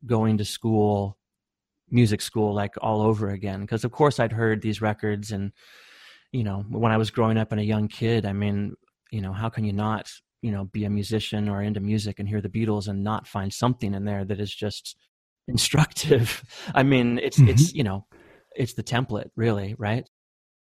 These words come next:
Speaker 1: I went through various phases. I know Ken did too. I mean, I, I, I w-, I was into, m-, you know, metal. I was into goth music. I got into synthesizers. My parents were into folk music, and I grew up in a, in a, in a, you know, around a lot of folk music. Ken got into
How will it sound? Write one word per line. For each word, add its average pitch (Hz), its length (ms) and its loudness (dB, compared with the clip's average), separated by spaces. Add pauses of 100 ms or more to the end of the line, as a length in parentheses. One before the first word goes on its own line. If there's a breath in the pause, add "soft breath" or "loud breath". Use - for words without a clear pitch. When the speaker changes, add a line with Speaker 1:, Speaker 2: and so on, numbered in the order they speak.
Speaker 1:
I 131 100 0
went 127 140 0
through 117 140 -4
various 113 420 2
phases. 110 720 0
I 107 100 -6
know 110 120 -2
Ken 110 260 -2
did 104 200 -4
too. 110 480 -2
I 104 40 -2
mean, 101 220 -8
I, 107 120 -8
I, - 120 -8
I - 140 -8
w-, 110 200 -4
I 110 80 -4
was 107 140 -2
into, 104 240 -4
m-, 98 320 -6 (160)
you 110 80 -6
know, 87 180 -8 (460)
metal. 110 540 0
I 107 80 0
was 107 180 -2
into 110 220 -4 (160)
goth 110 400 -2
music. 107 500 0
I 107 80 -6
got 110 160 -4
into - 120 -8
synthesizers. 107 1300 -4 (380 soft breath)
My 113 100 2
parents 113 400 -2
were 101 140 -4
into 101 100 -4
folk 117 380 0
music, 110 380 0
and 101 100 -4
I - 20 -4
grew 104 220 -2
up 98 100 -4
in 104 80 -4
a, 95 200 -6
in 104 140 -8
a, 87 240 -10
in 101 140 -12
a, - 160 -14
you 113 100 -8
know, 104 80 -6
around 104 180 -4
a 98 40 -8
lot 104 160 -2
of 104 80 -8
folk 110 340 -2
music. 107 480 -6
Ken 117 200 0
got 104 180 -2
into 95 160 -10